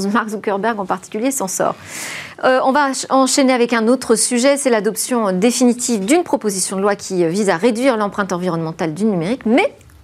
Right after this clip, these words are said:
qui s'accompagne de la suppression de l'exonération de la redevance pour copie privée pour donc nos appareils électroniques, euh, qui, euh, embarquent de, de la mémoire, finalement, de la capacité, euh, de stockage.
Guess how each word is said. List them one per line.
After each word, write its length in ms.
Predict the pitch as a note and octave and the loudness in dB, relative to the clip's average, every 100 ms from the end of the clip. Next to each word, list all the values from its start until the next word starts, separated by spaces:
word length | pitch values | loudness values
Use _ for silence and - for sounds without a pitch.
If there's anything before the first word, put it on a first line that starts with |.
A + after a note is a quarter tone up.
| - | -2
qui 160 | - F#4 - | 2 2 -2
s'accompagne 720 | - C4+ C4+ F3 F3+ A#3 C4+ C4 - - - - | -4 -4 -2 -2 0 0 0 -4 -10 -16 -12 2
de 160 | F#3 F4 - | 4 4 2
la 140 | C4 | 2
suppression 640 | A#3 D4+ D4 A3 - D4+ C4+ | 2 0 0 -2 0 0 2
de 80 | |
l'exonération 760 | B3+ A#3 B3 A3+ F#3 F#3 C4+ C#4 | 2 4 2 2 0 -4 -2 0
de 80 | G3 | 0
la 140 | F3+ | 2
redevance 580 | F#3 A#3 B3+ G#3 F3+ - | 0 2 0 0 -4 -2
pour 220 | - - | -2 0
copie 260 | A3+ - F3 | -2 -2 -10
privée 340 | - A3 E4 | -4 0 0
pour 380 | E4+ B3+ D4 E4+ - - - - | 0 2 2 0 -8 -18 -20 -2
donc 200 | A#3 A#3+ | 0 4
nos 280 | A3+ C4 B3 | 4 6 4
appareils 280 | A3+ G#3+ G#3+ | 2 0 2
électroniques, 640 | F#3+ - F#3 G#3+ C#4 C#4+ | 0 0 2 4 2 4
euh, 160 | G#3 F3+ | 4 2
qui, 380 | - A3+ A3+ | -2 -2 4
euh, 300 | G3 F3 E3+ | 4 4 4
embarquent 320 | E3+ F#3 A#3+ F3+ | 2 2 -2 2
de, 320 | F#3 E3+ E3 | 2 4 2
de 80 | E3+ | 2
la 100 | G3+ | 2
mémoire, 480 | G#3 F#3 E3+ E3+ F#3 | 2 2 2 2 0
finalement, 320 | F#3 D#3+ F3 | -6 -2 0
de 60 | F3+ | 0
la 60 | |
capacité, 680 | F3+ E3+ F3 - F3+ A3+ A3 | 0 0 -2 -4 0 4 4
euh, 200 | E3+ D#3+ | 4 2
de 180 | D#3+ F#3 | 2 0
stockage. 520 | A3 - F#3+ F#3 D#3 | -2 0 0 0 -2